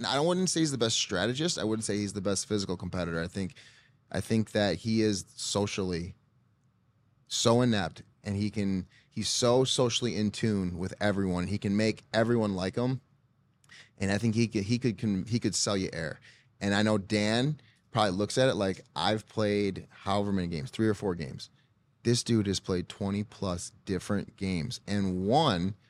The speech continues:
seven of 'em and ran in however many finals." So that's, you know, it's just, it's the best. It was this, it was literally the smartest move, but unfortunately, everyone in the world that is watching this show, that should be watching the show, is missing out because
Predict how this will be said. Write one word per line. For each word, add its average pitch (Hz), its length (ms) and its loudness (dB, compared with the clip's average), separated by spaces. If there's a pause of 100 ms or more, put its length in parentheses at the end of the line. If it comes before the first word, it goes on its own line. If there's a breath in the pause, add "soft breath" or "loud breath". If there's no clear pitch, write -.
(140)
seven 123 460 2
of 98 200 0
'em 98 140 0
and 107 220 -2
ran 117 180 2
in 98 200 -2 (220)
however 139 460 8
many 101 160 2
finals." 92 340 -4
So - 80 -6
that's, 107 300 -2 (560 soft breath)
you 135 100 4
know, 120 280 2 (560)
it's 127 180 -2
just, - 380 0 (480)
it's 127 180 2
the - 100 -8
best. 123 280 4
It 135 40 4
was 139 120 4
this, 117 260 0
it - 80 2
was 151 180 4
literally 165 260 4
the 160 100 0
smartest 127 480 2
move, 120 260 0
but 117 220 0 (340 soft breath)
unfortunately, 143 1080 0 (760 soft breath)
everyone 117 460 4
in 98 80 -2
the 95 80 -2
world 92 540 0 (500)
that 101 180 0
is 95 160 -2
watching 101 440 0
this 107 100 -2
show, 113 300 0
that 82 140 -2
should 101 200 -2
be 107 60 0
watching 107 280 0
the 113 60 -2
show, 113 160 0
is 95 100 -2
missing 92 300 -2
out 82 220 -4
because 95 500 -2